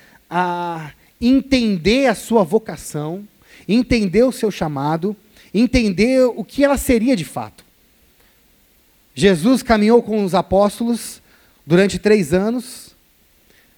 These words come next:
Ao final desse tempo, ele então morre na cruz, ressuscita, caminha ali com seus discípulos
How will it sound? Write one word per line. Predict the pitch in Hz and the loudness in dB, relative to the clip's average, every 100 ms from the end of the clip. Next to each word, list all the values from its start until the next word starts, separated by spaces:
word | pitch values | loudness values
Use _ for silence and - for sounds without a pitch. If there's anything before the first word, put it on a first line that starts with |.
| _ _ _ | _ _ _
Ao | - | -4
final | 170 208 220 | 0 2 4
desse | 220 214 | 4 2
tempo, | 214 220 214 | 0 0 0
ele | 196 | -4
então | 185 214 214 160 - _ _ _ _ - | -2 -2 -2 -6 -10 _ _ _ _ -10
morre | 147 175 233 226 | 0 2 2 2
na | 196 | -2
cruz, | - 185 220 247 - - - _ _ _ _ _ _ - | -6 -4 -4 -4 -10 -18 -20 _ _ _ _ _ _ 2
ressuscita, | 254 254 269 - - 214 247 - 262 233 _ _ _ _ _ _ _ _ _ _ _ _ | 2 2 -2 -8 -4 -4 -4 -4 -6 -6 _ _ _ _ _ _ _ _ _ _ _ _
caminha | 233 214 262 262 | 0 2 4 4
ali | 240 | 4
com | 240 220 | 2 2
seus | 233 196 | 4 2
discípulos | 190 - 247 233 208 - | 0 0 -2 2 0 -2